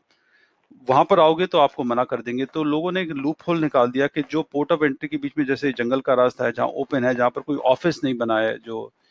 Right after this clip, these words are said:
immigration का, वहाँ से आ जाते हैं और वहाँ से वो कर लेते हैं। बहुतों के, अ, पास हो गए हैं, किसी के नहीं पास हुए, लेकिन वो आपको, उनको claim एक लेना पड़ेगा, उनको आपको एक सुनना पड़ेगा। लेकिन port of entry पे जब आते हैं, तो आपको port of entry में वहीं से वहीं वापस कर देते हैं।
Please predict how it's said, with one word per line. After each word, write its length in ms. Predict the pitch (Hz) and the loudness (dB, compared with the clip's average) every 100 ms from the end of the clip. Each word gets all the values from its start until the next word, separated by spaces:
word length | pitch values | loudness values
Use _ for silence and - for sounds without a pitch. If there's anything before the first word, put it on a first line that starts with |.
| _ - | _ -10
immigration 500 | 120 113 123 - 127 | -10 -4 -6 -4 0
का, 120 | 143 | 2
वहाँ 320 | 123 110 160 | 2 2 2
से 120 | 160 | 4
आ 160 | 175 123 | 4 4
जाते 280 | 123 123 123 | 4 0 -2
हैं 160 | 135 - _ _ _ 131 | -4 -6 _ _ _ -4
और 80 | |
वहाँ 220 | 120 117 139 | 2 2 2
से 160 | 147 | 2
वो 120 | 131 | 0
कर 140 | 120 110 | 0 -2
लेते 240 | 107 151 | -2 -4
हैं। 80 | 156 | 2
बहुतों 280 | 160 185 202 | 2 2 0
के, 180 | 196 180 - _ - - 127 | 2 0 -4 _ -20 -6 2
अ, 100 | 135 | 2
पास 360 | - 147 151 160 | 4 4 4 -2
हो 80 | 165 | 0
गए 120 | 165 | 2
हैं, 100 | 160 | 0
किसी 240 | 151 147 | -2 -6
के 100 | 135 | -4
नहीं 180 | 123 160 | -2 -2
पास 300 | - 135 - | 0 0 0
हुए, 140 | 143 143 | -2 0
लेकिन 500 | 135 139 165 160 151 _ _ _ - | -2 0 -2 -2 -6 _ _ _ -4
वो 140 | 143 | 2
आपको, 480 | 147 151 - 170 160 | 4 4 2 2 4
उनको 400 | - 147 151 165 | 0 -8 -10 -10
claim 460 | - 143 147 165 165 | -10 -4 -2 -2 -4
एक 120 | 160 _ 139 | -6 _ -12
लेना 420 | 127 123 139 151 | -6 -2 2 2
पड़ेगा, 460 | - 117 110 107 104 | 0 -4 -4 -4 -4
उनको 440 | - 127 127 143 | -4 -14 -12 -2
आपको 280 | 131 - 139 | -2 -2 -8
एक 60 | 139 | -8
सुनना 340 | - 123 120 | -8 -4 -4
पड़ेगा। 340 | - 107 104 | -4 -8 -6
लेकिन 220 | 113 131 143 | -6 -4 -6
port 320 | - 156 170 | -4 0 2
of 120 | 160 | 2
entry 220 | 151 165 | 0 -4
पे 60 | 156 | 0
जब 160 | 151 | 4
आते 240 | 139 - 156 | 4 4 2
हैं, 100 | 156 | 2
तो 120 | 151 | 2
आपको 240 | 143 - - | 0 -2 -4
port 180 | 143 151 | 0 0
of 100 | 139 | -2
entry 180 | 135 139 | -4 -2
में 100 | 156 | -2
वहीं 280 | 131 123 139 | 0 -2 0
से 160 | 165 | 0
वहीं 240 | 143 135 147 | 0 2 2
वापस 320 | 120 117 127 | 0 -2 -4
कर 140 | 113 | -6
देते 260 | 101 104 | -6 -8
हैं। 80 | 113 | -10